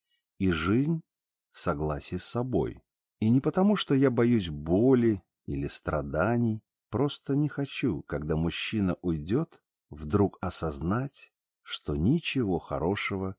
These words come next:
у меня не осталось. Я думала, что всю жизнь буду свободна, но однажды встретила его, и всё изменилось.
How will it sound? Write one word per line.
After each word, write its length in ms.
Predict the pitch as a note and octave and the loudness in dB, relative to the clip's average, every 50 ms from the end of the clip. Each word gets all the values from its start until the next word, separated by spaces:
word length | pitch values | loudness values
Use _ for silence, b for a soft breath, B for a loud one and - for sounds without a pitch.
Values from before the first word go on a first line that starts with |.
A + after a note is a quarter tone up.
| _ _ - | _ _ 0
у 80 | - F#2+ | 2 4
меня 380 | F2 E2 D#2+ D2+ C#2+ D2 C#2+ | 4 4 2 2 0 -2 -4
не 120 | C#2 D2 E2 | -2 -2 -2
осталось. 760 | F2+ F2+ - - - - A2+ G2 D#2 C#2+ - - - - - _ _ _ _ - | -2 -2 -4 -6 -6 -4 -4 -4 -4 -6 -12 -16 -18 -20 -20 _ _ _ _ -8
Я 240 | F#2 F#2 G2 G#2+ A2 | -4 0 0 0 2
думала, 440 | A2 C3 C3+ C3+ C3+ B2 A#2+ A#2+ | 2 4 4 4 4 2 2 0
что 240 | A2 - - - G2+ | -2 -4 -4 -4 -6
всю 240 | - - - G2+ F#2+ | -6 -4 -2 -2 -2
жизнь 320 | F2 G#2 A#2+ A#2 G2+ F#2 | -2 -2 -2 -4 -4 -6
буду 320 | D#2+ D2+ G2 G#2 G2+ G#2+ G2 | -6 -2 -2 -2 -2 -2 -4
свободна, 880 | - - G#2 G#2+ A2 G2+ F2+ F2 E2 D#2 C#2+ C2+ D2 C#2 D2 C2+ C2 - _ _ _ _ _ _ - | -6 -6 -6 -6 -6 -4 -2 -2 -2 -2 -2 -4 -6 -8 -8 -10 -12 -14 _ _ _ _ _ _ -10
но 200 | E2 E2 E2+ D#2+ | -6 -4 -2 -2
однажды 680 | D#2 C#2+ D2+ F#2+ A2 B2+ C3 A#2 G2+ G#2 A2+ A2 A2 - _ _ | -2 -2 -2 -2 0 0 -2 -4 -6 -8 -8 -10 -10 -12 _ _
встретила 580 | - - - - G#2 A2+ A2 - G#2+ F#2+ F#2+ | -16 -8 -2 0 0 0 0 -2 -4 -2 0
его, 520 | F#2+ F#2+ F#2 F2 D#2 D2 C#2+ B1 A#1+ - _ _ _ _ _ | 0 0 0 -2 -2 -4 -6 -8 -10 -12 _ _ _ _ _
и 100 | - F2+ | -8 -8
всё 260 | F2 - - - A#2 - - | -8 -6 -4 -4 -4 -2 -2
изменилось. 880 | B2 A2 G#2 G#2+ B2 B2+ B2+ C3+ C3 A#2+ F#2 D#2 - - - - - | -4 -4 0 2 4 4 6 6 4 4 2 0 -4 -8 -14 -20 -20